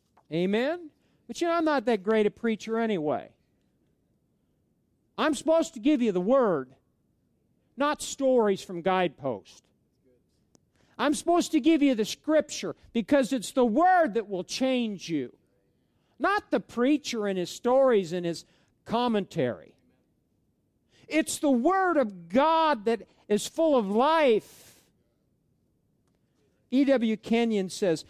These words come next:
"Everything that Christ wrought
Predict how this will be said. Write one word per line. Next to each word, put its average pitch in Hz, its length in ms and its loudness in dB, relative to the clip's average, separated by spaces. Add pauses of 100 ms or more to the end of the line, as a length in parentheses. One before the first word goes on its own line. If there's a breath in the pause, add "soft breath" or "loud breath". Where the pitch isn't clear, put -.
(300 soft breath)
"Everything 339 880 0
that 226 200 -4
Christ 262 640 -4
wrought 226 460 0